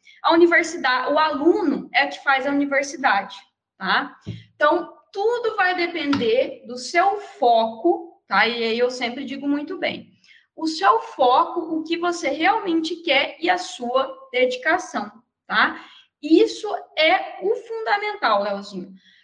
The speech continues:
Ah, foco e dedicação superem muitas vezes uma base fraca de formação, tá? Então,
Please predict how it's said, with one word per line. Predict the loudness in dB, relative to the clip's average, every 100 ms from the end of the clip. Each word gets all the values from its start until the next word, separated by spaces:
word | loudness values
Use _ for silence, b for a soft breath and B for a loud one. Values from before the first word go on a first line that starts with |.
| B
Ah, | 2 4 2
foco | -6 -2 0 2 -2
e |
dedicação | -4 -6 -2 -2 -2 -6 -6
superem | -4 -4 -2 0 2
muitas | 2 2 -2 -6 0
vezes | 2 2 0 -4
uma | -2 0
base | 0 0 0 -4 -8 -10 _ _
fraca | _ 0 4 4 0 -4
de | -6
formação, | -8 -8 -8 -8 -14 -12 -10 -12 -16 _ _
tá? | -4 -2 -2 -6 B B B B _
Então, | 4 6